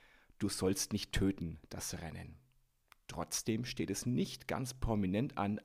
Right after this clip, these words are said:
allererster Stelle der zehn Gebote. Diesen Ehrenplatz hat das Gebot,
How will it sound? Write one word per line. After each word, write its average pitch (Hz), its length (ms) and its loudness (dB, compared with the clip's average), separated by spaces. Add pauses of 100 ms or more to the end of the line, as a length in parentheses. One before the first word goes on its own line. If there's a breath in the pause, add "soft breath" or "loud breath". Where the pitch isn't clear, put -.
allererster 101 880 -2
Stelle 92 420 -4
der 87 160 -6
zehn 90 280 -4
Gebote. - 540 -10 (1080 soft breath)
Diesen 165 460 -2
Ehrenplatz 117 760 0 (320 loud breath)
hat - 340 -4
das - 220 -4
Gebot, 101 560 -2